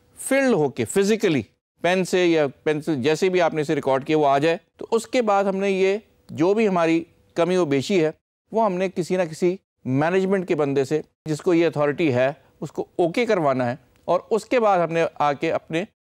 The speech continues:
पास कंप्यूटर में इसकी करेक्शन करनी है। So you not only need this physical inventory worksheet filled, but also endorsed and authorized by the relevant authority।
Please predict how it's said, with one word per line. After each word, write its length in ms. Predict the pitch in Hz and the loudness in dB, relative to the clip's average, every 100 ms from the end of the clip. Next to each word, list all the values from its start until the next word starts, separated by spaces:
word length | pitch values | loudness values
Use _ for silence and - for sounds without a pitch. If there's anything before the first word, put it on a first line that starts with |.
| _ _ - | _ _ -2
पास 320 | 131 143 - _ | 0 0 -4 _
कंप्यूटर 500 | 160 147 196 202 220 | -6 -4 -2 0 0
में 140 | 185 | 0
इसकी 200 | 160 - | -2 -4
करेक्शन 440 | 160 156 143 - 160 | -4 -2 -2 -2 -8
करनी 360 | - 135 113 | -4 -2 -2
है। 140 | 98 95 _ _ _ _ _ | -4 -10 _ _ _ _ _
So 120 | 190 180 - _ _ _ _ | -2 -2 -6 _ _ _ _
you 120 | 185 214 226 - | 0 0 0 -6
not 280 | 170 190 208 | 0 0 2
only 220 | 208 220 214 | 2 2 2
need 340 | 175 202 214 143 | 2 2 0 0
this 280 | 190 196 - _ _ _ _ | 0 0 -8 _ _ _ _
physical 520 | - 185 220 247 233 240 - _ | -2 0 0 0 -2 -2 -14 _
inventory 540 | 170 160 170 170 202 202 | -2 0 0 0 0 0
worksheet 580 | 127 143 175 - 226 226 | 0 0 0 0 -2 -2
filled, 400 | - 196 254 240 - _ _ _ _ _ | -2 0 0 -2 -10 _ _ _ _ _
but 180 | - - | -8 -4
also 400 | 175 190 214 240 233 240 _ _ _ _ _ | 0 2 2 2 0 -2 _ _ _ _ _
endorsed 600 | 165 151 165 202 220 - - | -2 2 2 4 0 -4 -6
and 220 | 196 202 - | -4 -4 -2
authorized 680 | 226 226 247 208 143 117 - _ _ _ _ | -2 0 2 2 0 -4 -16 _ _ _ _
by 160 | 147 165 | 0 0
the 140 | 165 208 160 | 2 0 2
relevant 380 | 160 165 170 165 | 0 2 0 -4
authority। 400 | 139 127 110 101 | -4 -4 -4 -12